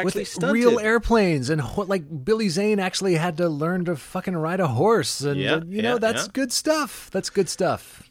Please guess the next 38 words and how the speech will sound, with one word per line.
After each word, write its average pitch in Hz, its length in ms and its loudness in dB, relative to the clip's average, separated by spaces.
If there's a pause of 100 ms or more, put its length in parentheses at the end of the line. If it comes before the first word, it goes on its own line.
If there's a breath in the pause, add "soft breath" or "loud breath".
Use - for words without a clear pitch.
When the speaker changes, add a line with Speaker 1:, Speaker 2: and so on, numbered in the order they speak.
(140)
Speaker 2:
I 127 100 2
like, 127 500 0
uh, 113 220 -2
Billy 113 240 -4
Zane 139 560 -6
kinda 90 200 -10
putting 104 220 -10
his 95 120 -12
hands 113 300 -8
on 110 100 -6
his 104 140 -10
hips, - 280 -8
and 92 100 -10
the - 40 -14
fact - 240 -12
that 98 100 -12
he 92 80 -14
puts - 220 -14
his 98 120 -12
hands 90 260 -14
on 98 60 -14
his 92 160 -14
hips - 240 -10
is 95 160 -12
what 82 240 -14
clues 95 680 -14
Diana 87 400 -12
in 123 280 -10
that 147 140 -8
he's 92 240 -16
the - 80 -16
Phantom. 127 480 -12
I 92 100 -14
like 90 260 -14
Speaker 1:
Mm. 85 180 -10
Speaker 2:
that 80 220 -12
kinda 143 220 -8
bullshit. 180 480 -8